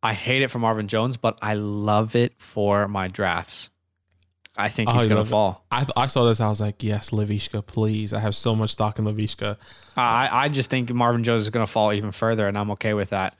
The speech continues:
Speaker 2: Right.
Speaker 1: Uh, by the way, just to update you on the Travis Etienne situation, he is out for the year on I R. The team cannot bring him back for the entire year. In Dynasty, hold on to him. Put him on your I R spot. Don't
Speaker 2: Yeah.
Speaker 1: trade him because no one's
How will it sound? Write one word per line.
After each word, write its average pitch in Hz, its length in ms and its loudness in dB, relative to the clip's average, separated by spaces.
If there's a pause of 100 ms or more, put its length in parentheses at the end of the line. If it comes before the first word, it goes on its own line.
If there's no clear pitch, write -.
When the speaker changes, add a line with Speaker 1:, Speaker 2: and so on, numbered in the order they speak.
(140)
Speaker 2:
Right. 107 240 -8 (100)
Speaker 1:
Uh, 117 360 2
by 135 180 2
the 143 80 4
way, 131 100 4
just - 420 -2
to 123 280 4
update 120 340 2
you 123 80 0
on 110 140 2
the 110 60 -2
Travis 110 420 -2
Etienne 120 420 0
situation, 143 600 2
he 113 300 -6
is 147 260 4
out 123 280 2
for 117 140 -2
the 101 100 -2
year 117 440 0 (380)
on 131 220 4
I 127 160 2
R. 101 240 4
The 101 80 0
team 113 280 -4
cannot 107 460 -2
bring 110 200 -2
him 107 160 -2
back 95 240 -2
for 110 100 -6
the 101 140 -6
entire 98 400 -4
year. 98 360 -4 (1080)
In 143 140 0
Dynasty, 143 480 0
hold 127 280 2
on 143 140 4
to 127 100 -2
him. 95 160 -2
Put 120 140 0
him 127 80 0
on 123 100 2
your 113 120 2
I 113 120 2
R 120 140 4
spot. 98 360 -2
Don't 113 200 2
Speaker 2:
Yeah. 117 80 0 (120)
Speaker 1:
trade 131 300 0
him 151 120 2
because 117 280 0
no 120 140 0
one's 135 180 0